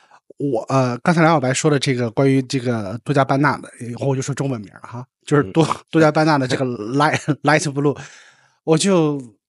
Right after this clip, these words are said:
Speaker 1: 为什么呢？它其实我之所以当时在地铁上闻了那么一个味道，就感觉像被吸了魂儿的一样，这个真是关于我的人生第一瓶香水儿。
Speaker 2: 哇哦。
Speaker 1: 我人生第一瓶香水儿大概在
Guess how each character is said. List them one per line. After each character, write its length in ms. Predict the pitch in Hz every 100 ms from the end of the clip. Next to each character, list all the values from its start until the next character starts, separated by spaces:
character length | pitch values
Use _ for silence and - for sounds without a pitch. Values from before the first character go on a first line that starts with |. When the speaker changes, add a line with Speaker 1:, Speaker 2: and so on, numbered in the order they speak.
| _ _ - -
Speaker 1:
为 160 | 254 240
什 200 | - 117
么 80 | 120
呢？ 200 | 117 120 _ _ _ _ _ -
它 80 | 247
其 220 | - 190
实 100 | 208
我 160 | 156
之 140 | 135 202
所 120 | 196
以 60 | 160
当 140 | 170
时 100 | -
在 120 | 165
地 120 | 160
铁 140 | 165 110
上 160 | 123
闻 100 | 113
了 80 | 120
那 80 | 160
么 120 | 156
一 240 | 143 147 151
个 120 | 156
味 100 | 160
道， 120 | 143
就 100 | 127
感 100 | 139
觉 60 | 120
像 80 | 127
被 80 | 147
吸 240 | - 156
了 100 | 143
魂 120 | 117
儿 40 | 107
的 80 |
一 60 | 117
样， 220 | 113 101 101 113 -
这 160 | 180 151
个 100 | 147
真 200 | - 170
是 100 | 165
关 220 | - 156
于 60 | 151
我 160 | 117
的 100 | 104
人 80 | 123
生 120 | 143
第 140 | 139 165
一 40 |
瓶 160 | 180 110
香 180 | - 95
水 140 | -
儿。 80 | - - -
Speaker 2:
哇 180 | 80 80
哦。 40 |
Speaker 1:
我 100 | 135
人 100 | 143
生 180 | 175 233
第 100 | 190
一 40 |
瓶 160 | 170 151
香 120 | 139
水 100 | 120
儿 40 | 113
大 140 | 147
概 160 | 143 123
在 300 | 143 123